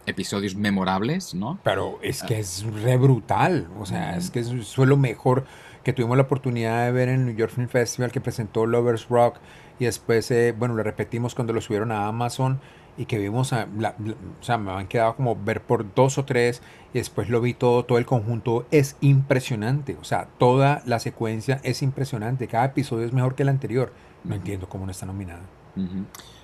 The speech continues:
Speaker 1: Es un pinchazo de los premios, pero bueno, es lo, si, te voy a decir lo que te digo siempre cuando te pones
Speaker 2: Sí.
Speaker 1: de mala leche. <laughs> Y es que los premios,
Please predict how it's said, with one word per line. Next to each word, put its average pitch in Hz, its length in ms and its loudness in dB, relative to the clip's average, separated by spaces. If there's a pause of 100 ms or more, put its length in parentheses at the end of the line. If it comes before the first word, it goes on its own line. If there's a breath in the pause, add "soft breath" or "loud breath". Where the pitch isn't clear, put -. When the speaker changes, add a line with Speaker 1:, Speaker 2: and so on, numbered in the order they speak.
Speaker 1:
Es 98 260 -4
un 113 100 -4
pinchazo 107 440 0
de 110 80 2
los 101 140 -2
premios, 127 460 -2
pero 104 180 2
bueno, 104 220 0
es 90 100 -4
lo, 110 240 -2
si, - 300 -8
te - 160 -6
voy 135 140 0
a - 20 0
decir 147 180 -2
lo 165 100 0
que 127 60 -4
te 107 120 0
digo 104 180 0
siempre 117 320 -4
cuando 98 200 -2
te 90 80 -4
pones 92 280 -4
Speaker 2:
Sí. 135 200 -4
Speaker 1:
de 90 140 -6
mala 92 180 -2
leche. 90 380 -6 (140)
<laughs> 185 800 -4
Y 123 80 0
es 120 80 -2
que 117 100 0
los 117 140 0
premios, 185 560 2